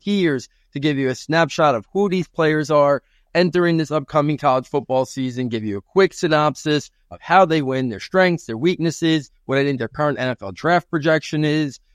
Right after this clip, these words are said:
what I think their current N F L draft role is, to kinda get you set up for this college football season, to get you ahead of the curve for next year's N F L draft, to get you ahead of the curve for your dynasty leagues, and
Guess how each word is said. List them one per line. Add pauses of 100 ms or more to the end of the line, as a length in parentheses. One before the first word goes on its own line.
(120)
what
I
think
their
current
N
F
L
draft
role
is, (260)
to
kinda
get
you
set
up
for
this
college
football
season,
to
get
you
ahead
of
the
curve (240)
for
next
year's
N
F
L
draft,
to
get
you
ahead
of
the
curve
for
your (100)
dynasty
leagues, (300)
and